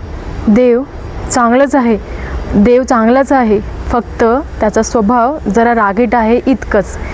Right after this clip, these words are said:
वीरा, "देव, मला तुझ्यासोबत बोलायचं आहे, चल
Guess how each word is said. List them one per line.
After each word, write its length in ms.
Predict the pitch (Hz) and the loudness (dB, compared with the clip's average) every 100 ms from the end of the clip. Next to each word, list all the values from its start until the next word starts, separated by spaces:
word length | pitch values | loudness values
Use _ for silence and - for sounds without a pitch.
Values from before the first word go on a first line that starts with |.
| - - 208 | -8 -2 2
वीरा, 320 | 240 214 185 - - - - - | 4 2 0 -4 -8 -8 -8 -2
"देव, 340 | 208 262 254 294 - - | 2 4 2 0 -6 -2
मला 200 | 240 233 240 | 2 2 2
तुझ्यासोबत 760 | 247 254 269 220 247 262 - - | 2 2 2 2 2 0 -2 0
बोलायचं 560 | 220 233 240 247 240 | 2 4 2 2 0
आहे, 200 | 220 190 - - - | 0 0 -4 -8 -2
चल 220 | 233 233 | 0 2